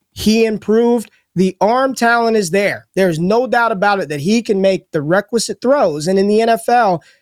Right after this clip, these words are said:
a season we just came out of, we saw sixty damn quarterbacks take starts for these thirty-two teams. Spencer Rattler is going to get an opportunity. Now, I'm not saying that he's the second coming, he's going to be this or that,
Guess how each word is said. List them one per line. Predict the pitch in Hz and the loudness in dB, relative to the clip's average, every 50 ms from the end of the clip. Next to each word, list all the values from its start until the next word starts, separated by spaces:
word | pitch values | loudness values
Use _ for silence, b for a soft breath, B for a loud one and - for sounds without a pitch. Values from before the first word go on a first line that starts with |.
| b - | b -6
a | - 196 | -4 -4
season | - - 247 247 247 226 240 | -4 -2 -4 -4 -2 -2 0
we | 214 202 | -2 0
just | 175 214 196 - | 0 -2 -4 -2
came | - 226 214 214 208 | -2 0 0 2 2
out | 202 208 208 | 0 0 -2
of, | 196 175 | -2 -2
we | 196 | -4
saw | - - 214 175 | -4 -2 -2 -4
sixty | - - - - - - - 311 311 - - - - 285 277 | -4 -4 -6 -6 -4 -2 -2 -2 -2 -2 -6 -6 -2 -2 0
damn | 269 262 247 247 240 233 226 | 2 2 2 2 0 -2 -2
quarterbacks | 190 - 226 226 233 226 220 185 160 160 143 127 120 - - - - b b b b b b - | -2 -2 0 0 2 2 0 0 0 -2 -2 -2 -4 -6 -8 -8 -8 b b b b b b -4
take | - 226 226 - - | -2 -2 -2 -2 -4
starts | - - 214 208 202 151 117 - - - - _ _ _ | -6 -2 0 0 0 -2 -4 -6 -10 -10 -10 _ _ _
for | - 208 | -4 -2
these | 196 202 190 - | -2 -2 -2 -2
thirty-two | - 202 208 202 202 202 - 208 175 | -2 0 0 0 0 -2 -4 -4 -4
teams. | - - 202 214 240 269 294 - - b b b b b b | -2 -2 0 0 0 0 -2 -4 -10 b b b b b b
Spencer | - - - - 269 349 - - 415 | -10 -8 -2 -2 -2 -2 -2 -4 -2
Rattler | 339 262 262 285 294 269 240 226 | 0 0 0 0 0 0 0 -2
is | 202 170 | -2 0
going | 185 208 214 214 | -2 -2 0 0
to | 202 | 0
get | 185 202 196 | -2 -2 -2
an | 190 185 | 0 0
opportunity. | 185 185 180 180 180 160 - - 190 185 170 151 139 139 | 0 0 0 -2 -4 -6 -2 0 0 0 0 -2 -4 -4
Now, | 135 147 156 165 165 185 | -2 0 0 0 0 0
I'm | 226 254 | 0 0
not | 262 262 254 - | 0 -2 -2 -4
saying | - - 240 233 240 226 | -4 -4 -2 0 0 0
that | 214 196 | 0 0
he's | 208 196 165 | 0 -2 -4
the | 170 165 | -4 -6
second | - - 214 214 208 226 196 | -4 -2 -2 -2 0 -2 -2
coming, | - 196 202 202 208 208 202 | 0 0 0 0 0 0 0
he's | 190 160 156 147 | 0 -2 -2 -2
going | 165 180 196 202 | 0 0 0 0
to | 196 | 0
be | 175 196 196 | 0 0 0
this | 185 190 196 180 - | 2 0 0 0 -2
or | 190 175 | -4 0
that, | 156 175 175 180 185 185 - | 0 2 2 2 0 -2 -4